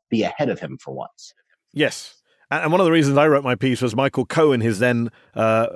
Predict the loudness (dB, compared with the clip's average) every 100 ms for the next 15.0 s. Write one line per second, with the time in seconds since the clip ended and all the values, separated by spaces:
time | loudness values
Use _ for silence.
0 | -4 -2 -2 -6 -4 0 0 0 0 2
1 | 2 2 2 2 0 -4 -4 -4 -4 0
2 | 0 0 0 2 2 0 0 0 2 2
3 | 4 4 2 2 2 0 -2 0 0 -4
4 | -4 0 2 0 0 2 0 -4 -6 -2
5 | 2 2 2 0 -2 -2 -2 2 0 0
6 | 0 2 2 0 -2 0 2 2 0 -2
7 | -4 -4 -4 -4 -2 -2 0 0 0 0
8 | -2 -2 0 2 2 2 0 -4 0 2
9 | 2 0 -16 -20 -14 -2 0 2 0 2
10 | 2 2 2 0 0 -2 -2 -2 -4 -4
11 | -4 -2 -6 -8 -6 -4 -2 0 2 0
12 | -4 -6 -4 -6 -6 -2 2 2 2 4
13 | 2 0 -6 -10 _ _ _ -8 -4 2
14 | 2 2 -4 -2 -2 -2 -2 0 0